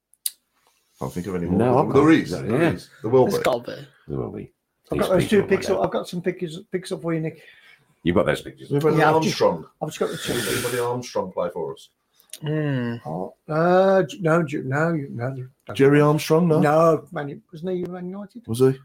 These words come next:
Speaker 1: I, I'm
Speaker 2: Okay, these,
Speaker 1: guessing.
Speaker 2: these pictures that are up on the screen right now, um, I saw on Facebook this morning, uh, from a friend up in Blackburn.
Speaker 3: Right.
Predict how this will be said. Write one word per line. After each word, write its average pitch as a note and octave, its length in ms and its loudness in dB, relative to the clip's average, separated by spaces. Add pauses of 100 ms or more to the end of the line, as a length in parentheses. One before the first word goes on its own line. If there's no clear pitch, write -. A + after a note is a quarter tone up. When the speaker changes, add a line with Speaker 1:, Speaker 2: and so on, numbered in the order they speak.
Speaker 1:
I, A2 180 -4
I'm - 1120 -8
Speaker 2:
Okay, C3 260 2
these, C3+ 120 6
Speaker 1:
guessing. C3+ 240 2
Speaker 2:
these B2 180 4
pictures D#2+ 380 -2
that D#2+ 100 2
are D#2 160 2
up - 100 -4
on C#2 160 -4
the C2+ 320 -4
screen C#2 500 -4
right C2 300 -6
now, A#1 300 -4 (220)
um, C2 800 -4
I C#2+ 80 -12
saw D#2+ 260 -2
on C2 160 -2 (360)
Facebook - 600 -6 (920)
this - 200 -10
morning, B1 400 0 (1000)
uh, A#1 240 -4
from C#2 160 -4
a C2 40 -2
friend C#2 280 -2
up B1 140 -2
in C2+ 280 -2
Blackburn. A#1 520 -4 (480)
Speaker 3:
Right. C3 280 -4